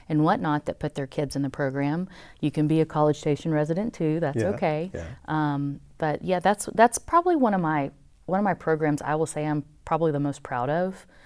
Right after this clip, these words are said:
Speaker 1: is it's grown. It started with, you know, maybe twenty-five kids, and we can have two hundred and fifty to three hundred kids in the program
Speaker 2: Oh,
Speaker 1: now.
Speaker 2: wow.
Speaker 1: And that's a lot.
Speaker 2: What is the cost for that?
Speaker 1: It's a hundred dollars a week, which is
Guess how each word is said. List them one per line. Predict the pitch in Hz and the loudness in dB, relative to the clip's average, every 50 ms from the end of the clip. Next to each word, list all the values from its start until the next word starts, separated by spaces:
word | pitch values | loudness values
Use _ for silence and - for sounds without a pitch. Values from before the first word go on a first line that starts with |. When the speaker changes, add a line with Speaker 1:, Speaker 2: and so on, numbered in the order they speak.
| - - - - - - | -20 -20 -20 -20 -6 -2
Speaker 1:
is | - 160 160 147 139 | 2 2 4 4 2
it's | - 123 - - | 0 -4 -6 -6
grown. | - 160 160 156 151 143 139 131 131 | -4 0 2 2 4 4 2 2 0
It | - - | -2 -4
started | - 170 170 165 165 151 | -2 0 0 0 0 0
with, | 147 160 160 156 156 151 147 151 139 - - - - - - - - - - - - - - | 0 0 0 2 2 2 0 0 -2 -4 -10 -20 -20 -20 -20 -20 -20 -20 -20 -20 -18 -8 -2
you | 160 | 0
know, | 156 | 2
maybe | 160 156 151 143 | 2 2 0 -2
twenty-five | - - 170 165 165 160 - 165 160 156 - | -4 -4 -2 -2 0 0 0 0 0 0 0
kids, | - 175 175 165 160 156 147 143 - - - | 2 4 4 6 6 4 2 2 -2 -4 -2
and | - 151 151 151 147 143 143 143 139 139 143 143 143 - 151 | 0 0 2 2 2 2 0 0 0 0 0 0 -2 -2 -2
we | 165 170 | -2 -2
can | - 175 156 | -2 -2 -2
have | 143 156 156 147 143 - | -2 0 0 -2 -2 -4
two | - - 180 | -6 -6 -4
hundred | 165 156 147 | -4 -4 -4
and | 143 135 | -6 -6
fifty | - 170 156 - - 160 | -6 -6 -6 -4 -4 -6
to | 147 143 | -6 -6
three | - - 151 143 | -6 -4 -4 -4
hundred | 135 147 139 139 131 - | -4 -4 -4 -4 -6 -6
kids | - 147 135 123 | -4 -6 -4 -4
in | 123 123 | -4 -6
the | 127 | -6
program | - 120 117 - - - - - 120 | -6 -8 -8 -8 -8 -8 -6 -4 -4
Speaker 2:
Oh, | 120 | -4
Speaker 1:
now. | 117 - | -4 -4
Speaker 2:
wow. | 98 92 90 80 - - - - - | -6 -6 -8 -10 -14 -20 -20 -14 -6
Speaker 1:
And | 147 151 | -2 0
that's | 151 156 - | 0 0 0
a | - - | -2 -6
lot. | - - 113 110 - - - - 170 160 - - - - | -6 -4 -4 -4 -4 -4 -4 -6 -6 -6 -6 -10 -4 0
Speaker 2:
What | 139 135 | 0 2
is | 127 131 - | 2 0 -2
the | 127 | -6
cost | - - 139 135 - - - | -4 -4 -4 -6 -6 -8 -12
for | - | -12
that? | - - - - - - - - - - | -10 -10 -10 -12 -14 -16 -20 -20 -8 0
Speaker 1:
It's | - 175 165 - - | 2 2 4 4 2
a | 151 | 0
hundred | 127 175 202 214 220 | 0 0 0 0 2
dollars | 214 208 214 220 208 190 | 2 4 4 2 2 0
a | 185 | 0
week, | 180 202 202 - - - - - _ _ _ _ - | -2 -2 -2 -4 -6 -10 -14 -14 _ _ _ _ 0
which | 156 151 147 151 - - - - - - - - - - | 2 2 2 0 -4 -10 -12 -12 -14 -16 -20 -16 -8 -4
is | 151 147 147 143 139 131 - - - | -2 0 0 -2 -4 -6 -8 -14 -16